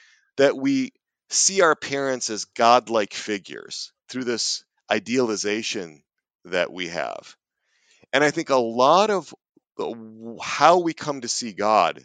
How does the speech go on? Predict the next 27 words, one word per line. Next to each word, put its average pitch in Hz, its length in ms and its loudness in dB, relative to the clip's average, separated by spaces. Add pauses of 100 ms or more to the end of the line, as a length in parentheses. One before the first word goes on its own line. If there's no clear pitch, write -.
(120)
and 101 120 -10
there's 107 180 -8
a 95 80 -14 (140)
fair 170 120 -8
amount 147 220 -6
of 101 60 -6
research 104 420 -10
now 92 260 -6
on 82 180 -14
God 87 280 -2
image 107 300 -12
issues, 117 400 -10
these 95 160 -10
are 98 80 -8
the 80 140 -14
unconscious 92 560 -10
images 107 480 -14
that 107 100 -12
we 113 80 -12
hold 110 260 -10
of 104 100 -14
God, 120 320 -4 (960)
are 143 160 -2
impacted 123 880 0 (640)
by 131 440 6 (120)
how 175 420 4
did 156 340 -4